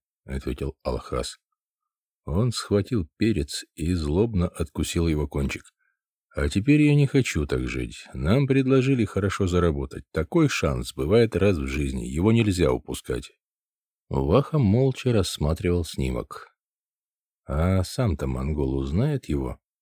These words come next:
вслух подумал он. «Представляешь, мы привозим в Ацуру. Монгол смотрит на него, смотрит на снимок и вдруг отказывается. И говорит: 'Вы перепутали, это другой человек.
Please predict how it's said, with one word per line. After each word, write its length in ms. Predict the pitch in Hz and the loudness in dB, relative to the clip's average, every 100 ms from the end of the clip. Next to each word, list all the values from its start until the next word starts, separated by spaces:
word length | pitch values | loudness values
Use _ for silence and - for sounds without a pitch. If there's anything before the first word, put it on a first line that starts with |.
| _ _ | _ _
вслух 380 | - 78 73 - | -10 -4 -4 -2
подумал 360 | 69 67 67 | -4 -4 -4
он. 160 | 65 65 _ _ _ _ - | -6 -10 _ _ _ _ -6
«Представляешь, 800 | 69 71 - - 123 156 101 - | -4 -4 2 4 4 4 0 0
мы 220 | 76 147 | 2 2
привозим 680 | - 87 78 120 107 69 64 | 2 0 4 2 2 0 -2
в 60 | |
Ацуру. 580 | 65 - - 107 98 78 _ _ | -6 -6 -2 2 0 -2 _ _
Монгол 540 | - 85 127 143 165 139 | -4 0 2 2 -2 -4
смотрит 520 | - 127 120 117 107 | 0 2 2 2 4
на 100 | 98 | 4
него, 260 | 101 95 78 | 4 4 2
смотрит 500 | - 104 131 85 69 | 2 2 2 0 -2
на 140 | 67 | -4
снимок 420 | - 101 98 80 | 0 2 4 2
и 60 | 80 | 0
вдруг 280 | 87 123 - | 0 -2 -2
отказывается. 800 | 117 104 73 65 60 - - - _ _ _ _ _ _ _ | 0 4 4 2 -4 -8 -12 -12 _ _ _ _ _ _ _
И 120 | - 117 | 0 4
говорит: 420 | 127 127 127 117 | 6 4 2 2
'Вы 160 | 117 | 2
перепутали, 680 | 131 123 127 - 104 76 62 - | 4 2 0 2 0 2 -2 -2
это 240 | 98 - | -2 0
другой 380 | 127 143 127 71 | 0 0 0 0
человек. 420 | - 67 64 62 | 0 -2 -2 -4